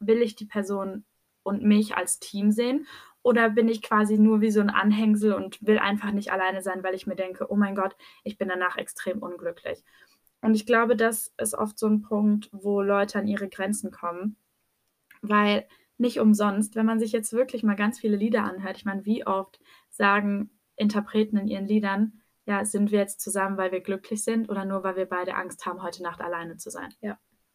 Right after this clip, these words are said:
Speaker 1: So, du, auch das, was du jetzt beschrieben hast, dieses ganze, „Ja, ich will kuscheln“ und alles Mögliche,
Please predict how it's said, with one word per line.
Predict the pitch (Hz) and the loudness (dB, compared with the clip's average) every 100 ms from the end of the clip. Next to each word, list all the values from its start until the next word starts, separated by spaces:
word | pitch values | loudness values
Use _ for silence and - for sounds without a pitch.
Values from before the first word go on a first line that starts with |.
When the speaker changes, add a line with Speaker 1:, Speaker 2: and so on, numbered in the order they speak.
| _ _ _ _ | _ _ _ _
Speaker 1:
So, | 202 | -6
du, | 202 220 220 214 - - | -2 4 4 2 -8 -2
auch | 214 | 0
das, | 247 247 | 2 0
was | 240 | -2
du | 247 | 2
jetzt | 269 269 | 0 0
beschrieben | 214 - 226 233 220 | -6 -2 0 0 0
hast, | 208 214 | -2 -4
dieses | 208 196 - | -6 -6 -4
ganze, | 196 202 196 | -4 -4 0
„Ja, | 214 214 | 2 2
ich | 214 | -2
will | 190 | -10
kuscheln“ | - 233 226 226 214 | -8 -6 -2 0 2
und | 208 | 2
alles | 208 214 | 0 0
Mögliche, | 208 220 214 214 | 0 0 -2 -2